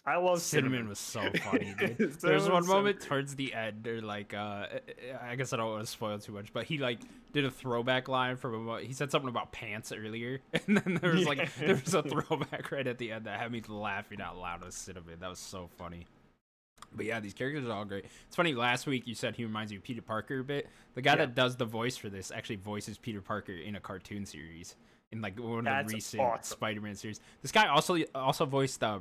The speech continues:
Speaker 2: River in Cyberpunk twenty seventy-seven. Uh,
Speaker 1: Okay.
Speaker 2: the
Speaker 1: I know this, I know who this voice actor is.
Speaker 2: Yeah, I forget his
Speaker 1: Um,
Speaker 2: name now.
Speaker 1: his name is Robbie Damon.
Speaker 2: There you go,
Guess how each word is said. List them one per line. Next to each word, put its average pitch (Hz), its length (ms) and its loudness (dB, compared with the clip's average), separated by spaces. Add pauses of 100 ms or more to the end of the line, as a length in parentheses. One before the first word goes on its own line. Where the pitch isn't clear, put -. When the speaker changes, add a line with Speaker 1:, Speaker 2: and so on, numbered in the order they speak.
(100)
Speaker 2:
River 117 520 -2
in 98 260 -6
Cyberpunk 101 560 -6 (140)
twenty 104 160 -10
seventy-seven. 87 540 -10 (280)
Uh, 85 360 -10
Speaker 1:
Okay. 135 220 0 (240)
Speaker 2:
the 147 60 2
Speaker 1:
I 175 140 4
know 196 240 6
this, 139 160 2 (160)
I 156 120 2
know 170 220 4
who 127 140 -6
this 107 160 -8
voice 107 260 -10
actor - 340 -18
is. - 220 -20
Speaker 2:
Yeah, 131 180 2
I 104 60 0
forget 160 240 2
his 127 120 2
Speaker 1:
Um, 104 80 -2
Speaker 2:
name 107 220 -4
now. 73 260 -10 (220)
Speaker 1:
his 147 120 -2
name 175 160 2
is 143 100 -2
Robbie 131 320 2
Damon. 120 560 -8
Speaker 2:
There 98 140 -6
you 78 60 -8
go, 71 120 -12